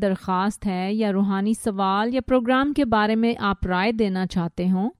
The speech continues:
تو آپ خط کے علاوہ ہمیں سوشل میڈیا کے ذریعے سے بھی بھیج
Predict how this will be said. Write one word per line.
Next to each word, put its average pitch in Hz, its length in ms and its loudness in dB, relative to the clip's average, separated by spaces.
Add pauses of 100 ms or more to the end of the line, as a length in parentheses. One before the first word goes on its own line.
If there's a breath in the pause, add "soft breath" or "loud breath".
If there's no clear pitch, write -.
(560)
تو 233 160 4
آپ 226 280 2
خط 302 320 -2
کے 254 200 4
علاوہ 196 440 0
ہمیں 240 260 2
سوشل 247 480 4
میڈیا 226 480 2
کے 220 100 2
ذریعے 185 340 0
سے 190 180 -4
بھی 220 180 -2
بھیج 180 260 0